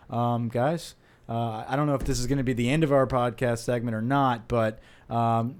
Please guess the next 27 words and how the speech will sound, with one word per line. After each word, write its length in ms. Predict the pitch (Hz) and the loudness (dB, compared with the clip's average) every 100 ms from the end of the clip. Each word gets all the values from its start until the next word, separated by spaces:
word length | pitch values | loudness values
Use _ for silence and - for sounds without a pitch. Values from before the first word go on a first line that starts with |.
| 151 | -2
we've 200 | 127 117 | -2 0
enjoyed 380 | 113 113 131 151 | 0 2 2 2
it. 180 | 180 - | 0 -2
oh 100 | 120 | -4
seven 400 | 117 143 131 131 | -2 -2 -2 0
next 280 | 127 123 - | -2 -2 -4
week 280 | 127 170 151 | -2 -2 -2
or, 320 | 107 110 107 | -4 -2 -6
or 60 | 107 | -6
sometime 460 | - 123 135 120 | -4 -4 -2 -4
soon. 400 | - 135 143 151 - - - | -2 -2 -2 -2 -6 -20 -4
If 160 | 147 170 | -2 2
you 80 | |
don't 220 | 180 302 269 | 2 2 2
know 140 | 240 | 2
when 280 | 160 180 202 | 2 2 2
we're 140 | 156 | 0
gonna 160 | 143 131 | 0 -2
be, 320 | 123 120 113 - - - | 0 0 -2 -6 -20 -4
uh, 180 | 127 104 | 0 0
having 320 | 123 123 120 | 0 0 -2
a 40 | |
podcast, 880 | 120 123 113 127 113 110 117 - - | -4 -4 -4 -2 -2 -2 -4 -8 -10
uh, 180 | 131 117 | -6 -4
by 200 | 123 113 | -2 -2
the 100 | 113 | -2
way, 420 | 110 107 104 107 | -4 -4 -4 -6